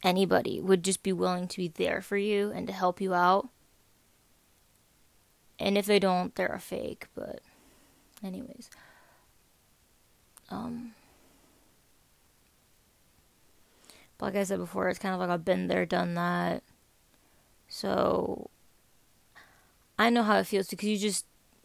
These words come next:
you're so overwhelmed and you just feel like a disappointment, like you just, they're, like you're just,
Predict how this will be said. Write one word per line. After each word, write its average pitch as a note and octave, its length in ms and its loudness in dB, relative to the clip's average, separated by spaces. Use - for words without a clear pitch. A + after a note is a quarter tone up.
you're G3 160 -2
so G#3 240 6
overwhelmed F#3 640 2
and - 640 -4
you G3 100 -2
just G3 240 0
feel G3 220 4
like F#3+ 260 6
a F#3+ 80 4
disappointment, F#3+ 600 0
like F#3 180 -2
you F3+ 80 -4
just, F3 180 -8
they're, F#3 240 0
like F#3+ 200 -4
you're F3+ 160 0
just, F3+ 320 -12